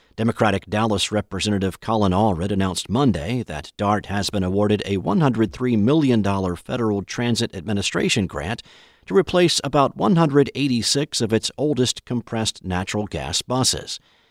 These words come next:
The overall dart fleet is six hundred ninety-two buses,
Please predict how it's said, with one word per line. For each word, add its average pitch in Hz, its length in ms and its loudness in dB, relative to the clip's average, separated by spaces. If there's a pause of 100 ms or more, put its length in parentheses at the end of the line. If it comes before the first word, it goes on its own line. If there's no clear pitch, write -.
(200)
The 87 120 -4
overall 101 540 2
dart 104 260 0
fleet 110 320 -8
is 76 180 -6
six - 240 0
hundred 101 320 2
ninety-two 82 580 -2
buses, 101 440 -4